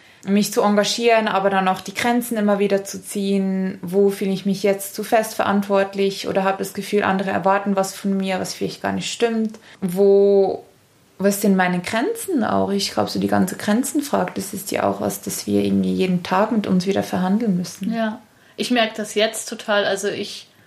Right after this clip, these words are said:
Speaker 2: hab ganz lange so in dem gelebt, dass ich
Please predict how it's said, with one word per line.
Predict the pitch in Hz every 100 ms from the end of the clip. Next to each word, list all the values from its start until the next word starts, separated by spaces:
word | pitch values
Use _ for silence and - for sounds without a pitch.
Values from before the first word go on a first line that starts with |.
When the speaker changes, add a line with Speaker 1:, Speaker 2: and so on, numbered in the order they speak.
| _ _ _ _ -
Speaker 2:
hab | - -
ganz | - 196 240 -
lange | 233 226
so | 214 208
in | 202
dem | 202 202
gelebt, | 208 190 196 196 -
dass | 190 202
ich | -